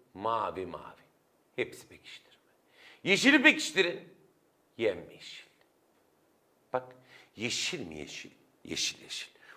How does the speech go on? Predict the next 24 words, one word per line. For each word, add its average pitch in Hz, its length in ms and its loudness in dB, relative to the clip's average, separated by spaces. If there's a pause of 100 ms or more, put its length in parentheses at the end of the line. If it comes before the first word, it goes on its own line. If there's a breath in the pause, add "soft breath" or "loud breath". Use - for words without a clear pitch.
O 147 80 4
zaman 185 160 10
buna 233 140 12
pekiştirme 233 440 4
sıfatı 240 320 10
oldu 247 160 8
mu? - 240 -4
Asla. 139 840 0 (680)
Niye 160 100 2
olmadı 80 360 -2
hocam? 107 260 -4 (460)
Çünkü - 240 -10
önde 76 180 -6
isim - 300 -16
yok - 260 -14
ki. 78 100 -20 (300)
Bak, - 160 -2 (800 loud breath)
masmavi 104 760 -6 (220)
ev. - 240 -14 (640 soft breath)
Mavi 147 380 0
mavi 82 480 -6 (200)
ev. - 240 -12 (560 soft breath)
Mavi 226 380 4
mavi 87 480 -4